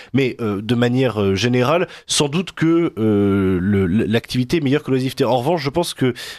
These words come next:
euh, là où je vous, enfin, là où je vous rejoins tout à fait, c'est que je pense qu'il y a une conception du travail qui est très, enfin, qu'on, qu'on a aujourd'hui et qui est héritée d'une, euh, d'une époque qui n'est plus du tout celle d'aujourd'hui.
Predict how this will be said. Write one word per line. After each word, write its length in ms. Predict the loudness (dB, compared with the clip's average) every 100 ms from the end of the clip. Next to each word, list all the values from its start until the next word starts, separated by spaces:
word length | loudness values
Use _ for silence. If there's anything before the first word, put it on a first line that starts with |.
| -8 0
euh, 160 | 0 2
là 140 | 0
où 100 | 0
je 100 | -2
vous, 240 | -4 -2 0
enfin, 160 | 0
là 120 | 0
où 80 | 0
je 80 | 0
vous 40 | 0
rejoins 160 | 0
tout 100 | 0 -2
à 40 |
fait, 120 | -2
c'est 140 | -4 -2
que 120 | -2
je 100 | -2
pense 220 | -4 -6
qu'il 140 | -2
y 20 | 0
a 20 |
une 140 | 0
conception 460 | -2 -4 -4 -2 -2
du 100 | -4
travail 480 | -2 0 0 0 -4 -10 -20 _
qui 140 | -2
est 140 | -2 -2
très, 360 | -6 -2 -2 -2
enfin, 140 | -2 -4
qu'on, 160 | -4
qu'on 240 | -8 -2 0
a 60 |
aujourd'hui 400 | 2 0 0 0
et 40 | -2
qui 180 | -2
est 120 | 0 0
héritée 380 | 0 0 -2
d'une, 320 | -2 -4 -2 0
euh, 200 | 2 0 -6 -20 _
d'une 220 | -4 0 0
époque 420 | 0 -4 -4 -12
qui 140 | -4
n'est 100 | -2
plus 280 | -2 -2 -2
du 120 | -2
tout 260 | -2 -4 -4
celle 320 | -4 0 0 0
d'aujourd'hui. 480 | -2 0 0 -2